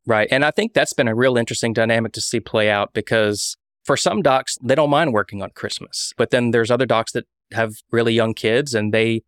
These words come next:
they value that day more than any day f-, the entire year. And so what this allows us to do is you can schedule your schedule the way that it works best for you, meaning if a holiday is important for you,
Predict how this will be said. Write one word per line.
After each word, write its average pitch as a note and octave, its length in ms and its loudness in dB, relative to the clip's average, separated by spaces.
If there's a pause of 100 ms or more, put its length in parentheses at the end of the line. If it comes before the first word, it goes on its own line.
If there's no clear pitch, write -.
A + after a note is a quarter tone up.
(160)
they A2+ 140 2
value A#2+ 440 2
that A#2 180 2
day A#2 140 2
more A#2+ 180 2
than A#2 160 2
any A#2 180 2
day A#2 240 2
f-, - 460 -8
the A#2+ 140 0
entire A2+ 320 0
year. B2 240 0
And G#2+ 120 -2
so A#2 340 0 (260)
what C3+ 140 0
this D3+ 180 0
allows A#2 400 2
us B2+ 160 0
to - 100 -10
do G#2 320 0
is G#2 420 -2 (280)
you D3 160 0
can A#2 140 0
schedule B2+ 580 0
your A#2 260 0
schedule A2 680 -2 (160)
the A2+ 100 2
way A#2+ 440 4
that A2+ 160 0
it G#2+ 80 -2
works A2 260 0
best - 280 0
for A2+ 60 -6
you, G2+ 480 -2
meaning G#2+ 400 0
if A2 160 -2
a G#2 40 0
holiday C3+ 380 2
is A#2 120 -2
important C3+ 400 -4
for D#3 100 -4
you, D3+ 280 -2